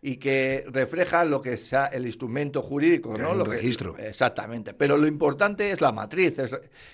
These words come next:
Speaker 1: ¿dónde está? En el registro de la
Speaker 2: Claro,
Speaker 1: propiedad.
Speaker 2: claro, por eso.
Speaker 1: Si perdemos las escrituras, tenemos todo el apoyo de la información registral, es decir, el registro de la propiedad donde radica ese inmueble va a hacer constar todas esas circunstancias que aparecen en la propia escritura.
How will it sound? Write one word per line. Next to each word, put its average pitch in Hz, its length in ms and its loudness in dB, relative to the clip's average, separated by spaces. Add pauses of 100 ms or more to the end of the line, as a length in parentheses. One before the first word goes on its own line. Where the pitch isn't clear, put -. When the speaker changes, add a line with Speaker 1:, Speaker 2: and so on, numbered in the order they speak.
Speaker 1:
¿dónde 170 220 4
está? 147 260 2
En 123 160 -2
el 110 120 -4
registro - 600 -4
de 113 100 -10
la 113 80 -2
Speaker 2:
Claro, 98 180 -4
Speaker 1:
propiedad. 98 220 -2
Speaker 2:
claro, 92 140 -8
por 85 80 -12
eso. 92 220 -10
Speaker 1:
Si 160 200 2
perdemos 160 500 2
las 156 180 -2
escrituras, 170 640 0 (300)
tenemos 139 400 -4
todo 151 160 4
el 143 100 4
apoyo 143 560 4 (300)
de 131 180 2
la 147 140 6
información 131 760 0
registral, 123 680 2
es 104 140 -10
decir, 131 340 0
el 113 100 -2
registro 139 360 -6
de 139 40 -2
la 139 160 0
propiedad 143 500 4
donde 120 280 -2
radica 123 420 0
ese 135 440 0
inmueble 160 500 2 (420)
va 135 240 4
a 139 40 8
hacer 147 220 2
constar 151 500 2
todas 139 200 2
esas 143 200 -4
circunstancias 151 760 0
que 147 60 0
aparecen 131 400 -2
en 127 80 -4
la 113 120 -4
propia 113 480 -6
escritura. 110 480 -12